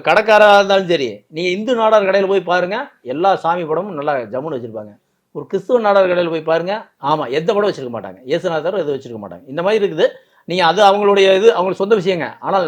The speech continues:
நாங்க என்ன சொல்றோம் அப்படின்னா, அவங்கள நாம வந்து எந்த விதத்திலும் எதிரியாவே பார்க்கலைங்க. கிறிஸ்தவனா இருக்கட்டும், முஸ்லீமா இருக்கட்டும், அவன் அவன் தொழிலை பண்ணிட்டு போயிட்டே இருக்கட்டும். ஆனால் இந்துக்களுக்கு கேட்கறதுக்கு ஒரு நாதி இருக்கக்கூடிய ஒரு அமைப்பு வேணும்,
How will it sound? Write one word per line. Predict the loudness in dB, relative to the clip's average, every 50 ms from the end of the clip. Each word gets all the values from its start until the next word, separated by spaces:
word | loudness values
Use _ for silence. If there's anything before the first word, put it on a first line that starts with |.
| -2 -2
நாங்க | 0 2 2 2 2 0 0
என்ன | -2 -2 -2
சொல்றோம் | -2 -2 0 0
அப்படின்னா, | -2 -2 -4 -6 -4 -6 -6 -8 -10 _ _ _ _ _ _ _ _ _ _ _ _ _ _ _ -2
அவங்கள | -2 0 0 0 2 4 4 4 4
நாம | 2 2 2 0 0
வந்து | 0 -2 -2 -2 -2
எந்த | 0 2 4
விதத்திலும் | 4 4 2 2 0 -2 -2 -2
எதிரியாவே | -2 4 4 6 6 4 2 0 -2
பார்க்கலைங்க. | -4 -4 -8 -10 -12 -16 -20 _ _ _ _ _ _ _ _ _ _ _ _ _ _ _
கிறிஸ்தவனா | -10 -2 0 0 2 2 2
இருக்கட்டும், | 0 0 -2 -6 -6 -8
முஸ்லீமா | -8 -10 -8 -4 -4 -4
இருக்கட்டும், | -4 -4 -4 -4 -4
அவன் | -2 -4 -4
அவன் | -4 -6 -8
தொழிலை | -6 -6 -4 -4 -4 -4
பண்ணிட்டு | -6 -8 -8 -10 _ _
போயிட்டே | -10 -6 -6 -8
இருக்கட்டும். | -8 -10 _ _ _ _ _ _ _ _
ஆனால் | -10 -8 -6 -4 -2 -2 -4 -4 -8 _ _ _ _ _ _ _ _ _ _ _ _ _ -12
இந்துக்களுக்கு | -8 -8 -6 -6 -2 -4 -4 0 2 0 0 2 -2 -4 -4 -4 -8 _ _ _ _ _ _ _ _ 0
கேட்கறதுக்கு | 4 4 4 4 2 -2 -2 -2 -2 -4 -8 -8 -10 -10 _ -10 -8
ஒரு | -8 -8 -8 -8 -6 -2
நாதி | 0 0 0 0 0 0 0 0
இருக்கக்கூடிய | 0 0 -8 -8 -4 -2 -2 -2 -2
ஒரு | -4 -6 -8 -10 -10 -4
அமைப்பு | -4 -2 -2 -2 -4 -4
வேணும், | -6 -6 -8 -16